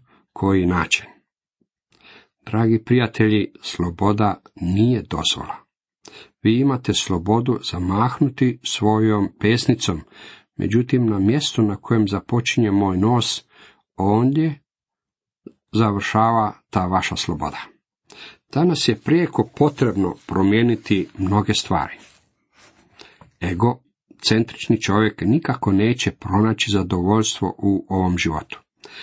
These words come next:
Ako ste sami na svom poslu, to vas možda može zadovoljiti na neko vrijeme.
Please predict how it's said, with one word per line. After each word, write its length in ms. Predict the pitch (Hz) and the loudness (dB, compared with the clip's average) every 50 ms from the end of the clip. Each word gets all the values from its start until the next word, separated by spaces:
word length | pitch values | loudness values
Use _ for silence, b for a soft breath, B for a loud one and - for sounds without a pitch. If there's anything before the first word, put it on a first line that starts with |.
| B B B B | B B B B
Ako 240 | B 120 - - 127 | B -2 0 0 -2
ste 200 | - - - 113 | -2 0 -2 -2
sami 500 | - - - 135 147 170 190 185 165 123 | 0 0 0 0 0 0 2 2 2 2
na 120 | 104 90 | 0 -2
svom 360 | - - - 104 101 98 92 | -2 -2 0 0 0 0 -2
poslu, 480 | - - - 73 - - - - 139 143 - _ B B B B B B B | -4 -6 -8 -8 -6 -6 -2 -2 -2 -2 -4 _ B B B B B B B
to 120 | - 120 | 0 2
vas 260 | 127 131 127 - - - | 2 2 2 0 -2 0
možda 340 | 104 104 104 95 95 101 92 | 2 2 2 2 0 0 2
može 320 | 95 120 156 175 165 123 | 2 2 2 2 0 -2
zadovoljiti 880 | - - 90 85 85 90 85 85 90 101 113 117 117 - - 113 98 - | -2 -2 -4 -4 -4 -4 -2 0 0 2 0 0 0 0 -2 -2 0 0
na 120 | 101 104 | 0 0
neko 300 | 104 110 107 - - - | 0 0 0 -2 -4 -4
vrijeme. 440 | 98 104 113 127 131 123 104 90 - | 0 0 2 2 2 2 0 -2 -6